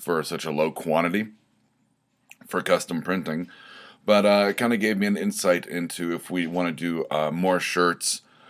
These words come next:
for, um, Kathy Hammond or Fear Agents. Uh, the stickers for Kathy Hammond will be s-, so fucking easy, I'm not even worried about it, 'cause it's, uh, two less designs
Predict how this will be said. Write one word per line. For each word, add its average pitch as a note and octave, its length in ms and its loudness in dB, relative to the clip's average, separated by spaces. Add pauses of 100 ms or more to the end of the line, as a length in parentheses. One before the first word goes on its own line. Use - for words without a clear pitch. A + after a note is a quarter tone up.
(140)
for, D#2 800 0
um, C2+ 500 -10 (340)
Kathy E2+ 340 -2
Hammond F2+ 600 0
or D2 280 -2
Fear F#2+ 260 2
Agents. F2 540 -2 (340)
Uh, D#2+ 120 -2
the D2 100 -6
stickers G2 420 0
for E2+ 160 -6
Kathy F2 360 0
Hammond E2 240 -2
will D2 80 -4
be D2 140 -6
s-, - 200 -10 (160)
so F2+ 260 0
fucking D#2 420 -2
easy, C#2+ 440 -6
I'm C#2+ 120 -2
not C#2+ 140 -2
even C2+ 240 -8
worried C#2 220 -2
about C#2+ 280 0
it, C#2+ 140 -4 (460)
'cause D2+ 260 -4
it's, D2 300 -6
uh, D2 200 0
two G2 220 -2
less E2 240 2
designs D2+ 800 -4